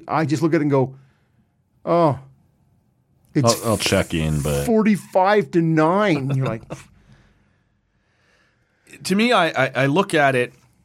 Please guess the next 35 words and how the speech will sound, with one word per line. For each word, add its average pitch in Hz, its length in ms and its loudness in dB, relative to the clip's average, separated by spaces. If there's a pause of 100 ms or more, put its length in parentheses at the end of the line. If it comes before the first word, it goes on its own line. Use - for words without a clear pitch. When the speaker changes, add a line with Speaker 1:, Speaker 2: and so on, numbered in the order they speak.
(440)
Speaker 2:
and 123 120 -4
I, 113 400 -6
I'm 113 120 -4
glad 143 260 2
you 139 60 0
brought 117 280 4
up 104 240 0
the - 80 -12
fan 92 440 0 (380)
thing, 87 280 -2
and 98 280 -8 (140)
because 113 260 -2
late 131 300 2
in 117 180 0
the 110 60 0
f-, - 240 -12
or 117 140 2
midway 120 320 2
through 113 180 -2
the 104 80 -4
fourth 92 300 -4
quarter, 82 380 -2 (540)
uh, 95 160 -2
Rod 104 300 2
Smith 98 420 -2 (100)
on 101 180 2
the 95 60 -2
broadcast 87 720 -2
brought 82 260 0
up 76 120 -6 (240)
what 117 160 0
we 127 100 0
always 135 220 2
bring 78 240 -6
up. 69 160 -10